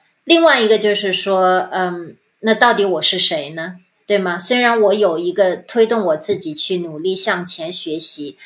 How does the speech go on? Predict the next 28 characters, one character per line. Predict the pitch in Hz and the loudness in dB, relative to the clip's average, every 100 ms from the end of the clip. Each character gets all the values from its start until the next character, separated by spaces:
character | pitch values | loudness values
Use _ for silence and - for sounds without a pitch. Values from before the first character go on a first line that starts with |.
| - - | -20 0
但 | 247 | 2
是 | 233 | 4
我 | 226 202 | 4 4
以 | 226 185 | 2 -2
前 | 180 185 | -4 -4
在 | 185 214 | 2 2
一 | 185 | 2
个 | 185 190 | 2 0
工 | 220 220 | 0 0
作 | 226 | 2
单 | 202 208 214 | 2 2 2
位 | 214 | 2
的 | 185 | 0
时 | 165 170 | -4 -4
候， | 185 170 - - - | -4 -4 -4 -14 -8
你 | 175 | -4
是， | - 202 185 - | 0 0 0 -4
比 | - | -4
如 | |
说 | 175 202 | -2 0
你 | 185 | 0
完 | 170 170 | -2 -2
成 | 180 185 | -4 -6
了 | |
一 | 175 | -6
个 | 180 | -4
项 | - 247 190 | 0 0 -2
目， | 156 - | -8 -16